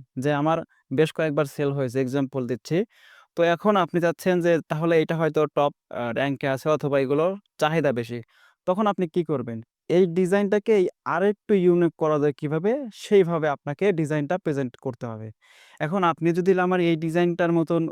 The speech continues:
same to same just একটু পরিবর্তন করে আপলোড করেন, তাহলে তো আপনারটা সিমিলার হবেই। এখানে যেহেতু অ্যাপ্রুভ হয়েছে, তার মানে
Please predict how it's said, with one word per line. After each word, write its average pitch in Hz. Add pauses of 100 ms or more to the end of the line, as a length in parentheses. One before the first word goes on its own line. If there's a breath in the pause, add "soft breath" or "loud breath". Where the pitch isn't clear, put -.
same 202
to 202
same 180
just 185 (180)
একটু 226 (120)
পরিবর্তন 175
করে 156
আপলোড 143
করেন, 156
তাহলে 185
তো 185
আপনারটা 170
সিমিলার 165
হবেই। 127 (1600)
এখানে 185
যেহেতু 202
অ্যাপ্রুভ 196
হয়েছে, 175
তার 190
মানে 196